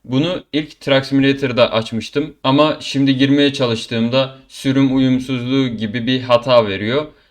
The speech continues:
O yüzden, e, yeni bir firma oluşturacağım.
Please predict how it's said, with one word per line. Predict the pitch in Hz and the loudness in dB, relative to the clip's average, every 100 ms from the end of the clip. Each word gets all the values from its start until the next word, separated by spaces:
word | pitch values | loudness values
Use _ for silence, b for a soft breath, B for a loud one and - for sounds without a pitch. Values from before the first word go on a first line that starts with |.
| b | b
O | - 170 | -6 -2
yüzden, | 143 117 147 143 110 | 0 2 2 2 -2
e, | |
yeni | 120 120 135 117 101 | -4 -2 0 0 0
bir | 127 127 | -4 -4
firma | - 135 131 | -2 2 2
oluşturacağım. | 117 104 - 104 104 120 | 0 -4 -8 -8 -2 -2